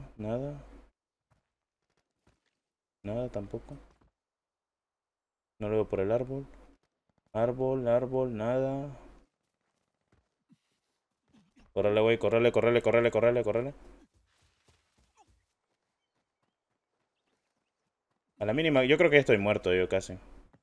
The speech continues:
Yo estoy casi muerto, ¿no? Literal, estoy casi muerto y con antibiótico.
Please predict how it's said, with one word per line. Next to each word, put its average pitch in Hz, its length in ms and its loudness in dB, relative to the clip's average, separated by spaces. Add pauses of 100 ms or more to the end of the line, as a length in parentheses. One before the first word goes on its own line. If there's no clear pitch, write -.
(1080)
Yo 113 60 -2
estoy 131 240 -2
casi 131 320 -4
muerto, 92 500 -2
¿no? 87 240 -10 (720)
Literal, 98 380 4
estoy 113 240 0
casi 110 320 -2
muerto 131 340 -2
y 120 60 0
con 101 100 -2
antibiótico. 92 720 -2